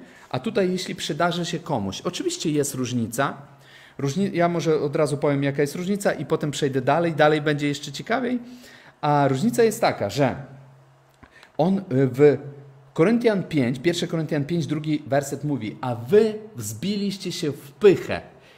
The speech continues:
i zamiast tak się smucić”. On, on najpierw nazywa grzech, on pokazuje, on, w ogóle wiecie o tym, że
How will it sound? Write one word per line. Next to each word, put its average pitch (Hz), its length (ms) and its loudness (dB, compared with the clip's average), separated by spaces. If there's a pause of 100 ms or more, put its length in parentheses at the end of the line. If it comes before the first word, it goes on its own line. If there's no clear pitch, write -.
(140)
i 151 120 -10 (800)
zamiast 175 680 -2 (180)
tak 175 220 0
się - 180 -4
smucić”. - 680 -6 (440)
On, 175 220 4 (140)
on 214 180 6
najpierw 208 360 2
nazywa 170 440 0
grzech, 139 500 0 (200)
on 147 160 4
pokazuje, 151 680 2 (100)
on, 139 260 0 (400)
w 139 100 -2
ogóle 196 240 4
wiecie 247 280 0
o - 120 2
tym, 123 240 0
że 135 260 4